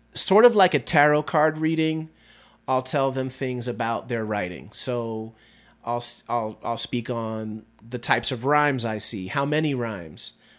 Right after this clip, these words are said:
I might speak on, um, what the content is telling me, right? I might look at the literary techniques. I might tally metaphors or similes. And then, uh, the M C will repeat the,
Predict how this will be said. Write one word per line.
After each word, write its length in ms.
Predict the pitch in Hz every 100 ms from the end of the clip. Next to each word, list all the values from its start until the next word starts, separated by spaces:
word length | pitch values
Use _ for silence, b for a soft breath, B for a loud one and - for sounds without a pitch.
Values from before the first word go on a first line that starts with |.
| b
I 100 | 127
might 220 | 131 117
speak 300 | - 139 131
on, 520 | 123 120 120 117 120 120 b b b b -
um, 480 | 120 117 117 120 -
what 180 | 135 127
the 60 |
content 600 | - 151 151 151 143 98 -
is 160 | 110
telling 360 | - 123 107 92
me, 200 | 69 67 _ _
right? 360 | 113 120 123 - b b b b
I 80 | 120
might 220 | 127 135
look 140 | 123 131
at 100 | 117
the 80 | 127
literary 540 | 147 151 135 117 98
techniques. 560 | - 107 - 92 71 -
I 60 |
might 260 | 127 151 135
tally 360 | - 143 143 143
metaphors 720 | 151 156 135 123 107 92 98
or 60 | 113
similes. 800 | - 147 127 110 87 71 - - B B B B B B
And 260 | 143 143 127
then, 280 | 151 151 151
uh, 180 | 143 135
the 180 | 139 156
M 160 | 165
C 300 | 170 185 175
will 220 | 160 151
repeat 380 | 143 135 - 165
the, 280 | 147 135 120